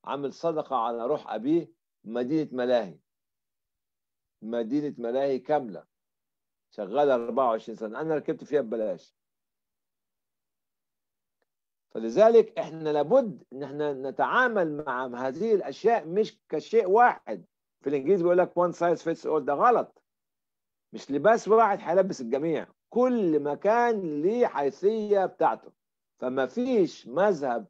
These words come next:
ما فيش رأي فقهي يكون على الجميع.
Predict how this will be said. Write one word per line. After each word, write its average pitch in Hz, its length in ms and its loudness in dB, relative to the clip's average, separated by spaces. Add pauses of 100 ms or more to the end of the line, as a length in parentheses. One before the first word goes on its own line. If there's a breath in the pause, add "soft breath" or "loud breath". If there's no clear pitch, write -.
(240)
ما 127 80 -2
فيش 185 440 -4
رأي - 240 6
فقهي 208 560 4
يكون 185 360 4
على 143 220 2
الجميع. 131 520 4